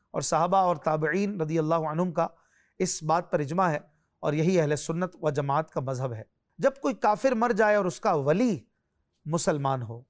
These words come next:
اس کا رشتہ دار مسلمان ہو، اس کو چاہیے کہ مسنون طریقے پر غسل نہ دے، بلکہ بس پانی بہا دے، اور نہ کفن سنت طریقے پر دے، بلکہ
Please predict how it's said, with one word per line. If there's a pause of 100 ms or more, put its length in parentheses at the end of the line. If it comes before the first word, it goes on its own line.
(200)
اس
کا (180)
رشتہ
دار
مسلمان
ہو، (460)
اس
کو
چاہیے
کہ (400)
مسنون
طریقے
پر
غسل
نہ
دے، (480)
بلکہ (220)
بس
پانی
بہا
دے، (100)
اور
نہ (180)
کفن (400)
سنت
طریقے
پر
دے،
بلکہ